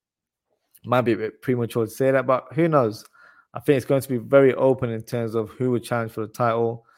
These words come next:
City are obviously favourites, but yeah, I don't think it'll be clear-cut as to say it's just going to be City and Liverpool.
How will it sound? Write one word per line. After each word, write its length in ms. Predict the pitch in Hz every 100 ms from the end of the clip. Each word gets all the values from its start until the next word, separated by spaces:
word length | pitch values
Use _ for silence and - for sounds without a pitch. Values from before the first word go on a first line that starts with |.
| _ _
City 300 | - 156 131
are 100 | 113
obviously 420 | 113 107 104 113
favourites, 540 | - 117 110 107 113 - -
but 260 | 107 - - _ _ _ _ _ _ _ _ _ -
yeah, 180 | 110
I 20 | 107
don't 200 | 127 123
think 100 | 120
it'll 80 |
be 100 | 110
clear-cut 640 | 107 - 120 110 - 110 107
as 80 | -
to 100 | 95
say 160 | 113
it's 100 | 104
just 240 | 110 - -
going 180 | 107
to 120 | 101 -
be 60 |
City 300 | 104 - 113
and 120 | 107
Liverpool. 480 | 107 104 104 104 101